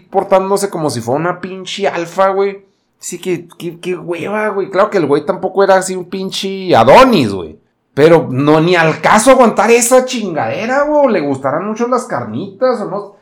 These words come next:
O sea, el pedo no es, es traducir el físico con su comportamiento, güey. Porque si es una pinche modelo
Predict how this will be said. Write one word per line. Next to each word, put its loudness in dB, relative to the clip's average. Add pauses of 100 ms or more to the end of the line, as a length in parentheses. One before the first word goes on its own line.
(100)
O -18
sea, 2
el -4
pedo 4
no 6
es, -4 (340)
es -4
traducir 4
el 4
físico -6
con -4
su -12
comportamiento, 0
güey. 0
Porque -6
si 0
es 0
una -2
pinche -2
modelo 0